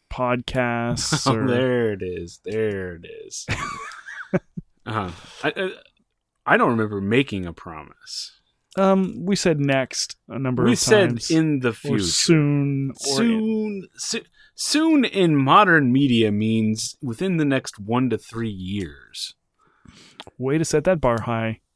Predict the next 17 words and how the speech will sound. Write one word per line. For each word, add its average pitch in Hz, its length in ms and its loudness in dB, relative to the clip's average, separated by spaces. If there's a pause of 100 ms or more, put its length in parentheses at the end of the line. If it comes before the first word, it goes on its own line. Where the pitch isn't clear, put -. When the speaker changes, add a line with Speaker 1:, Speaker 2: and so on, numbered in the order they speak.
(480)
Speaker 2:
Hey, 170 280 -4 (360)
hey, - 220 -14 (380)
being 240 200 -8
truthful 160 420 -6
here. 95 260 -6 (680)
So. 117 240 -2
Speaker 1:
Yeah. 110 80 -10 (1080)
So 196 160 4
again, 170 280 8
we, 196 140 4
we 190 180 4
acknowledged 156 500 4
a 143 40 0
little 139 200 2
bit 127 120 2
about 123 260 0
why 120 560 -2